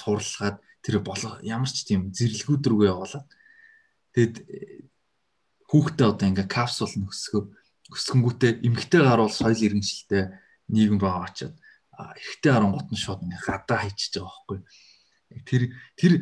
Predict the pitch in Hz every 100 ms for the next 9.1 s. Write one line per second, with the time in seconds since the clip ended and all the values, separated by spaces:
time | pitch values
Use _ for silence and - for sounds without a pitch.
0 | - - _ _ - 151 160 - - 135
1 | 127 110 - - 113 110 104 107 - 104
2 | 101 104 131 160 - 139 110 98 - -
3 | 113 98 92 - _ _ _ _ 135 -
4 | 95 95 90 - _ _ _ _ _ -
5 | 123 143 139 - - 110 101 - - 98
6 | - - - 98 - 202 202 - _ _
7 | _ _ - - 95 - - 123 135 151
8 | 160 160 131 117 - - 104 98 95 -
9 | 127